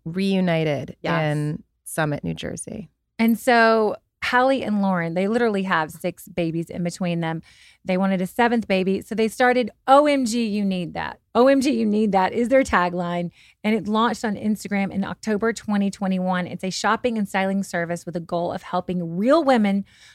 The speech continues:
Speaker 3: find everything they didn't need. They, now, I was there when this, when this
Speaker 2: I
Speaker 3: came to
Speaker 2: know.
Speaker 3: fruition.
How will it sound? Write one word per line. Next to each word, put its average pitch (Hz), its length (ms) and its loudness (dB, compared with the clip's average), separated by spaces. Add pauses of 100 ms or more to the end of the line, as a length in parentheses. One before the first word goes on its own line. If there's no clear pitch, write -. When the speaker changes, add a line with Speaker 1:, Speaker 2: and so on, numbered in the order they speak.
(100)
Speaker 3:
find 202 300 0
everything 202 600 -2
they 175 200 -2
didn't 190 460 -6
need. 180 440 -4
They, 175 380 -4
now, 190 120 -8 (140)
I 302 140 4
was 370 200 4
there 269 280 8
when 208 160 2
this, 190 400 -2 (300)
when 240 160 6
this 240 100 6
Speaker 2:
I 185 80 2
Speaker 3:
came 226 180 8
to - 60 8
Speaker 2:
know. - 60 4
Speaker 3:
fruition. 180 600 0